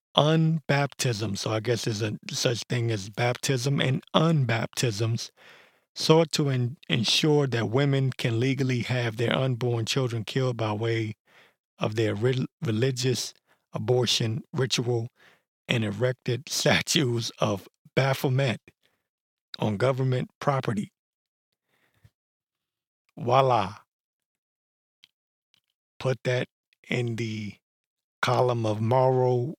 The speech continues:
was right. Um, people hate to hear it, but you have no heroes. This left-right paradigm is all bullshit. Told you.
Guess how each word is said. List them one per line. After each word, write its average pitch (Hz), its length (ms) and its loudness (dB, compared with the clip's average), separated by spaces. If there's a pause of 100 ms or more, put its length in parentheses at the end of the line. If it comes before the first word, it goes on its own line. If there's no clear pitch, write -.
was 107 240 -4
right. 127 360 0 (1700)
Um, 101 520 -2 (640)
people 131 300 0
hate 135 280 -2
to 127 60 -2
hear 131 340 0
it, - 120 -4 (100)
but 127 140 -4 (120)
you 117 200 -4
have 120 340 -2
no 104 180 -2
heroes. 117 800 -4 (800)
This - 640 -4 (1200)
left-right 120 640 0
paradigm 123 540 2
is 104 100 -2
all 120 300 0 (220)
bullshit. - 460 0 (600)
Told 139 320 0
you. 143 140 -2